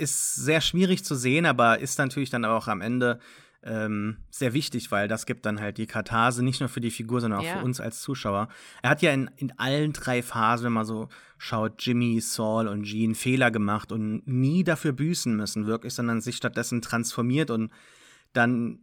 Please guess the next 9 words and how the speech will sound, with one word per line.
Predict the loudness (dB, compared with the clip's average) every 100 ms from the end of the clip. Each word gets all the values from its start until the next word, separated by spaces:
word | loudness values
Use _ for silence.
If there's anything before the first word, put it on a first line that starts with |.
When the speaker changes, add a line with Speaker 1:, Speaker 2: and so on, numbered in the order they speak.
| _
Speaker 1:
äh, | -4 -4
schon, | 0 2 4 4 2 -2 -4
würde | -2 0
ich |
sagen, | 2 2 2
enormen | 2 2 2 2
persönlichen | 0 0 0 -2 -6
Schaden | -2 2 2 2
genommen | 0 2 0 0 -4